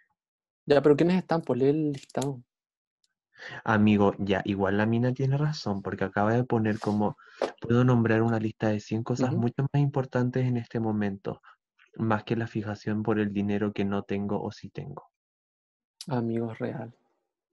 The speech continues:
Speaker 2: Amigo,
Speaker 1: Aparte,
Speaker 2: sí, po.
Speaker 1: am-, amigo, esta weá.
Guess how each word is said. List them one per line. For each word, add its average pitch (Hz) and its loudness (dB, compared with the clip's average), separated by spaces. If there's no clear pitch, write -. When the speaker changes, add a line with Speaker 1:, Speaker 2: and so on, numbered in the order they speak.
Speaker 2:
Amigo, 98 -4
Speaker 1:
Aparte, 139 4
Speaker 2:
sí, - 2
po. 101 -8
Speaker 1:
am-, 135 0
amigo, 139 6
esta 143 4
weá. 135 2